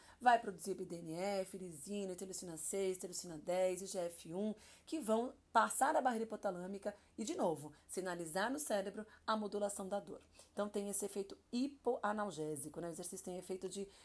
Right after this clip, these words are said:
de cau-, de, é, é, de reduzir, na verdade, a dor, ah, crônica. E aí,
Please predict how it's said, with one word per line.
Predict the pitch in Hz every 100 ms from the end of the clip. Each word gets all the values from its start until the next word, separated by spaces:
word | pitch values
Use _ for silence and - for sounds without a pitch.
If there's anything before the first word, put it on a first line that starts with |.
| -
de | 196
cau-, | 208 214 -
de, | 175 196 -
é, | 190 180 175 180 170 170
é, |
de | 165
reduzir, | 180 233 269 269 - 220 247
na | 190
verdade, | 180 180 180 190 - -
a | - 220
dor, | 165 175 185 - - - -
ah, | 175 175 170 170 175
crônica. | - 180 143 139 - - - - - - - - -
E | 320
aí, | 330 330 -